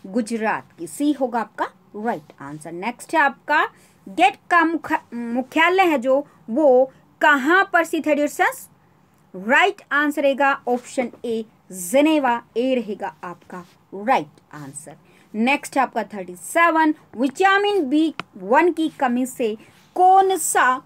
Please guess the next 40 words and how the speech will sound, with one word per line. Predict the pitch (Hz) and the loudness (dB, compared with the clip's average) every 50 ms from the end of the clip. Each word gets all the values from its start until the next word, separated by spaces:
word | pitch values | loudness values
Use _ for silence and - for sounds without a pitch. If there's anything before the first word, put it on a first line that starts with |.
| _ _ | _ _
रोग | - 247 247 240 254 294 311 320 320 294 262 277 277 - | -4 -2 0 2 2 4 4 4 2 2 2 0 -2 0
होता | - 226 208 190 - 190 185 185 185 185 | -2 -4 -4 -4 -4 -4 -4 -4 -6 -6
है? | - 233 233 165 - - _ _ _ _ - - _ - | -6 -6 -4 -4 -6 -10 _ _ _ _ -20 -20 _ -4
विटामिन | 208 254 240 - 285 262 262 269 277 262 240 | -2 -2 0 2 2 2 2 2 2 0 0
बी | 185 226 247 262 | 0 -2 -4 -2
वन | 226 233 226 | -2 -2 -4
की | 220 220 226 - | -4 -6 -10 -10
कमी | - 220 214 202 208 214 | -8 -10 -8 -8 -10 -10
से, | - 254 240 208 175 | -8 -8 -8 -6 -4
याद | 180 190 208 226 214 | -2 -2 -2 0 -2
रखिएगा | 233 226 - 254 247 247 247 | -4 -4 -2 -2 0 0 -2
डियर | 226 208 233 233 226 | -2 -2 -4 -4 -4
फ्रेंड्स, | - 311 311 349 330 - - _ _ _ _ - | -2 0 0 0 0 -2 -8 _ _ _ _ 2
कौन | 254 269 277 | 2 2 4
सा | - 285 | 2 2
रोग | 277 269 269 | 2 2 2
होता | 254 269 262 302 | 2 0 0 2
है? | 320 392 415 302 | 2 0 0 -2
बेरी | 208 185 247 269 294 320 370 359 | -4 0 2 2 4 4 2 2
बेरी | 302 302 277 269 | 2 0 0 -2
नामक | 247 240 226 220 214 208 - | -2 -4 -4 -6 -8 -10 -10
रोग | 208 208 202 | -10 -10 -8
होता | 196 202 190 - 226 | -10 -12 -8 -6 -6
है, | 226 277 339 349 - _ _ _ - | -4 -4 -4 -4 -6 _ _ _ -10
डी | 190 214 247 254 | -6 -2 -2 -2
होगा | 233 208 214 190 202 185 | -2 -2 -4 -6 -6 -8
आपका | 180 175 - _ - 320 453 - _ _ _ _ - | -8 -10 -8 _ -2 -2 -2 -2 _ _ _ _ -14
राइट | 190 196 214 196 175 156 - - | -10 -6 -6 -6 -6 -8 -12 -14
आंसर। | 160 147 151 151 170 165 | -14 -14 -14 -14 -14 -12
नेक्स्ट | 180 202 233 226 - - - | -10 -10 -10 -10 -12 -6 0
है | 320 294 | 2 2
आपका, | 277 269 - - 339 403 494 - _ _ _ _ _ _ _ _ _ _ _ _ _ _ _ _ - - | 2 0 0 -2 -2 -2 -2 -4 _ _ _ _ _ _ _ _ _ _ _ _ _ _ _ _ -18 -8
नेक्स्ट | 196 226 254 262 - - | -4 -4 -4 -4 -2 -4
देखिए | 294 294 254 294 302 294 | -4 -2 0 0 0 0
थर्टी | - 262 247 226 277 | 0 -2 -2 0 -2
एट | 285 262 - | -4 -4 -4
क्वेश्चन | 277 262 - 294 277 | -6 -6 -4 -2 -2
है, | 277 294 320 349 370 - - - - - - | 0 0 0 0 -2 -4 -10 -20 -20 -16 -2
शिवाजी | - 339 359 339 359 349 339 359 330 302 381 403 427 427 403 - _ _ _ - | 2 2 4 6 6 6 6 4 4 2 2 2 2 2 0 -2 _ _ _ -4
की | 349 349 311 285 277 311 | -2 -2 0 0 -2 -4